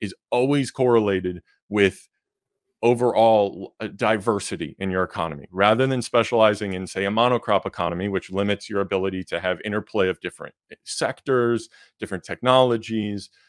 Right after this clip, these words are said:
new forms of production, because you, you know, i-, i-, if you look at Japanese car production in the eighties, like, you, you're still getting innovation of productive forms that does create advantages that you don't get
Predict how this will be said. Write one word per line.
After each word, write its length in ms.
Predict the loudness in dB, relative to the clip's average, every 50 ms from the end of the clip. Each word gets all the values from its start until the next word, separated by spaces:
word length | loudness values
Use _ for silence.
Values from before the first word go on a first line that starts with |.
| _ _ _
new 160 | -2 -2 -2
forms 400 | -2 0 0 2 2 2 0 -2
of 100 | -4 -6
production, 600 | -6 -4 0 0 0 0 0 -4 -6 -6 -4 -4
because 340 | -6 -6 -8 -8 -8 -8 -8
you, 380 | -6 -2 -2 -2 -2 -2 -6 _ _ _ _ _ _ _
you 80 | -4 -2
know, 100 | -2 -2
i-, 120 | -2 -4
i-, 400 | -4 -2 -2 -2 -2 -2 -4 -4 -6
if 100 | -6 -6
you 140 | -4 -2 -2
look 140 | 0 -2 -2
at 80 | -2
Japanese 500 | 0 0 0 0 0 -2 -6 -6 -6 -8
car 240 | -4 0 2 2 2
production 480 | 2 0 0 0 0 0 -4 -10 -10 -8
in 80 | -8
the 160 | -8 -6 -4
eighties, 420 | -2 -2 -2 -2 -4 -6 -6 -8 -10
like, 140 | -10 -10 -8
you, 180 | -10 -10 -10 -8
you're 220 | -4 -2 0 0 0
still 260 | -2 -4 -4 -4 -2
getting 280 | -2 -2 -2 -2 -2 -2
innovation 640 | 0 -2 0 0 0 0 0 -2 -4 -6 -6 -6 -6
of 120 | -6 -6
productive 540 | _ -4 2 2 2 2 2 -2 -4 -4 -6
forms 380 | -8 -6 -6 -6 -6 -8 -8 -4
that 260 | -4 -4 -4 -2 _
does 380 | 2 4 4 4 4 0 -2
create 400 | -10 _ -6 -4 -4 -4 -4 -4
advantages 720 | -6 -6 -4 -2 0 0 0 -2 -4 -2 -4 -4 -4 -6 -10 -18 _ _ _ _ _
that 100 | -8 -6
you 100 | -6 -6
don't 360 | -4 -2 0 0 0 -2 -4 _
get 240 | 2 2 2 2